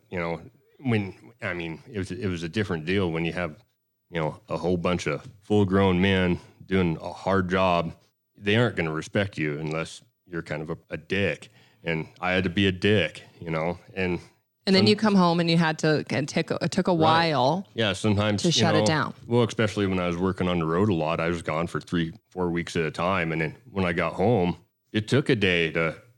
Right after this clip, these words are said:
Speaker 1: to leave that guy at the job site, you know?
Speaker 2: Yeah. Yeah. And so, I mean, I, I feel like that that's a benefit for something that we have going on. 'Cause, like, when I go home, I completely, I mean, I kinda turn into a sloth, I guess, because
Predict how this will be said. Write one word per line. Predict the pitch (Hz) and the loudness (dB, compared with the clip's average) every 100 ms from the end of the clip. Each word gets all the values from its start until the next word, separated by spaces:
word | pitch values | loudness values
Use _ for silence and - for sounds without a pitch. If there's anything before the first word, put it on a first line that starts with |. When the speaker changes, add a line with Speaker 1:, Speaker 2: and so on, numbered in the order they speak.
| - | -4
Speaker 1:
to | 90 82 71 - | -2 -2 -6 -12
leave | 87 104 | -2 0
that | 95 95 95 | 0 -2 -2
guy | 95 95 95 87 - - _ - | 0 0 0 -2 -6 -20 _ -8
at | - | -4
the | |
job | 156 82 104 104 | -2 0 0 0
site, | 76 67 - - - | -4 -4 -10 -20 -8
you | 78 | -4
know? | 73 80 - - | -2 -4 -8 -4
Speaker 2:
Yeah. | 147 - 156 _ _ | -2 -2 -6 _ _
Yeah. | - 165 151 - | 0 0 0 -2
And | 180 185 | 2 2
so, | 196 170 156 | 4 2 2
I | |
mean, | 165 165 156 - - | 2 2 0 -4 -8
I, | 131 170 | -4 0
I | 170 | 0
feel | 208 202 | 2 2
like | 170 | 2
that | 165 | 0
that's | 156 165 | 0 0
a | |
benefit | 156 160 175 175 - | 2 0 2 0 2
for | 160 | 0
something | - 160 156 | 2 0 0
that | - | 2
we | 156 | 2
have | 165 165 | 2 2
going | 165 165 | 0 0
on. | |
'Cause, | 170 160 | 2 2
like, | 151 | 2
when | 147 147 | 2 2
I | 143 143 | 0 0
go | 151 | 0
home, | 139 147 147 | 0 2 2
I | 139 | 0
completely, | 139 135 - 143 143 - 160 175 185 _ _ - | -2 -4 -2 2 2 2 2 2 0 _ _ 0
I | |
mean, | 180 170 | 4 4
I | 170 | 4
kinda | 233 185 | 2 2
turn | - 160 | 2 2
into | 147 131 | 2 0
a | |
sloth, | 131 - 147 135 117 | -2 2 4 4 2
I | 143 | -2
guess, | 127 98 - | 0 0 -2
because | 135 160 139 143 | -4 0 0 0